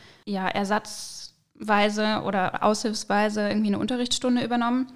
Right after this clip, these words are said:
Aber viel wichtiger war eigentlich für die, dass ich im Büro mitgeholfen habe, dass ich mitkoordiniert habe, wenn irgendwie, ähm, solche Dinge angefallen sind, weil Lehramt war nicht das, was ich schon konnte.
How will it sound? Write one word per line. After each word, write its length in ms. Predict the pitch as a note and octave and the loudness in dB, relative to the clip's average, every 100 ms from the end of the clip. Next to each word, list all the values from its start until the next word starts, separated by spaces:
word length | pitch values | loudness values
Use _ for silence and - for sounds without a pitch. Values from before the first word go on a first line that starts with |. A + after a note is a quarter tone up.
| - - - - | -20 -20 -20 -4
Aber 320 | G#3 G#3 G#3 | 0 2 2
viel 360 | G#3 - B3 A#3+ | 0 -2 0 2
wichtiger 480 | A3 - A#3 A3+ G#3 | 0 -2 0 2 4
war 180 | G#3+ G#3 | 4 4
eigentlich 400 | A3 A3 A3 - | 4 2 0 -2
für 100 | A3 | -4
die, 240 | G3+ A3 | -2 0
dass 180 | G#3 G3+ | 0 -2
ich 160 | G3+ - | -2 -2
im 80 | |
Büro 260 | G3+ G3+ B3 | 0 6 8
mitgeholfen 720 | A#3 G3+ - F#3+ G3 G3+ G3+ | 8 4 -2 0 0 2 0
habe, 140 | G3+ - | 0 -2
dass 160 | G3 | -6
ich 140 | G3+ G#3 | -4 0
mitkoordiniert 880 | G#3+ - A3 G#3+ G#3+ A3+ A#3+ A#3 | -2 0 2 4 6 6 6 2
habe, 240 | G#3 G3 - | -2 -2 -2
wenn 140 | G3 | -2
irgendwie, 500 | G3+ G#3 G#3 G#3+ G#3 - - - - - | 0 -2 -2 -2 -4 -6 -20 -20 -20 -6
ähm, 520 | - G3+ G3+ G2+ - - - | -2 2 2 2 -2 -6 -14
solche 400 | - G#3 G3 G3+ | -10 -2 0 0
Dinge 300 | G3+ G#3 G3+ | -2 0 0
angefallen 680 | - G3 F#3+ - G3+ G3 F#3 | 0 0 -2 -4 -4 -2 -2
sind, 340 | F#3+ F#3+ - | -2 -2 -2
weil 280 | G#3+ F#3+ - - - _ _ _ _ _ _ _ _ _ _ _ - | -4 -4 -6 -10 -20 _ _ _ _ _ _ _ _ _ _ _ -4
Lehramt 600 | G3 G#3+ - C4 C4+ - - | 2 2 4 2 2 -2 -4
war 220 | G#3 A3+ | 2 2
nicht 260 | A3 G#3+ - | 2 -2 -6
das, 200 | A3 - | -8 -8
was 120 | G3 | -8
ich 100 | G3+ | -6
schon 180 | - - | -8 -12
konnte. 380 | - - - | -10 -8 -8